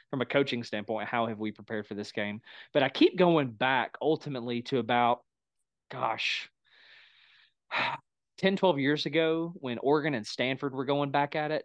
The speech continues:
or going back and forth with each other. And Stanford was kinda owning those guys. Therefore, well, not owning them, but, uh, finding ways to stay with them and even beat them on occasion. Um, they were running, Oregon was running, um, uh, a, a,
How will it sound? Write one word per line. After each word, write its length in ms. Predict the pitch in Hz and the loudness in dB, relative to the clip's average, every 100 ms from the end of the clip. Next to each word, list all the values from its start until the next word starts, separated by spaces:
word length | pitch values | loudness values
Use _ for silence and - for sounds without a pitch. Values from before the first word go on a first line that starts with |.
| _ | _
or 80 | 127 | -4
going 240 | 127 135 135 | 0 2 2
back 180 | 143 | 0
and 120 | 139 - | 0 -4
forth 240 | 143 139 | -4 -2
with 100 | 143 | -2
each 140 | 139 151 | -2 0
other. 320 | 143 147 139 - - - - | -2 -2 -8 -16 -20 -20 -10
And 120 | 117 | -8
Stanford 460 | - 143 147 151 127 | -2 0 2 0 -2
was 140 | 123 | -4
kinda 260 | - 143 117 123 | -2 -2 -2 0
owning 320 | 139 147 147 | 0 2 2
those 240 | 151 143 | 0 2
guys. 560 | 147 151 151 147 - - | 2 2 2 -2 -8 -6
Therefore, 540 | 139 139 - 139 127 123 | -2 -2 -2 -2 0 0
well, 200 | 131 127 | 0 2
not 200 | 117 113 | 0 -2
owning 260 | 113 110 | -4 -4
them, 200 | 107 107 107 | -6 -6 -4
but, 160 | 107 _ _ _ _ 131 | -4 _ _ _ _ -2
uh, 140 | 117 | -2
finding 280 | - 170 165 | 4 4 6
ways 340 | 147 147 135 - | 4 4 2 -4
to 120 | 127 | -6
stay 300 | - 160 156 | 0 2 2
with 220 | 147 147 | 2 0
them 180 | 156 147 | 0 -2
and 80 | 165 | -2
even 220 | 180 120 | -4 -4
beat 180 | 170 175 | -4 -4
them 240 | 131 113 127 | -6 -6 -8
on 100 | 131 | -6
occasion. 560 | 123 147 143 127 117 113 _ _ _ _ - | 0 2 2 2 -4 -6 _ _ _ _ -4
Um, 500 | 120 117 110 107 113 131 | 0 0 0 -4 -8 -2
they 120 | 120 | 0
were 100 | 113 | 2
running, 300 | 120 123 123 - | 0 0 -4 2
Oregon 320 | 151 143 151 | 4 4 2
was 160 | 139 139 | 0 -2
running, 260 | 135 123 | -2 -2
um, 300 | 110 107 110 - _ - | -4 -6 -10 -16 _ -4
uh, 300 | 104 90 98 | -2 -2 -4
a, 20 | - - | -6 -6
a, 280 | 107 95 98 | -6 -6 -8